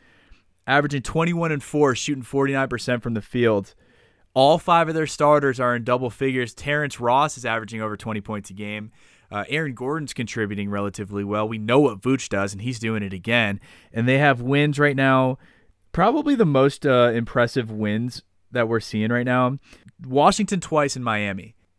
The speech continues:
Out of the three and O's, I think that they probably have the best,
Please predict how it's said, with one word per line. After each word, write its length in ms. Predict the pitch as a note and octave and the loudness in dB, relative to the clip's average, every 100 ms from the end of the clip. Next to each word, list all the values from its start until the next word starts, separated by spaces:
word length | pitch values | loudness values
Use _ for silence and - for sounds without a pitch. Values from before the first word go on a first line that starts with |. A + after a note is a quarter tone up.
| - | 4
Out 160 | C3 | 4
of 80 | C3+ | 4
the 100 | C#3 | 0
three 260 | - F3 E3+ | -2 0 2
and 80 | |
O's, 280 | C3+ A#2+ G#2+ | 2 2 0
I 80 | A2+ | -4
think 200 | A2+ B2+ | -4 -4
that 140 | B2 | -4
they 160 | A2 A#2+ | -2 -4
probably 300 | A#2+ A2+ A2 | -2 -4 -4
have 100 | G#2 | -6
the 60 | G#2 | -6
best, 260 | G#2 G2 | -6 -6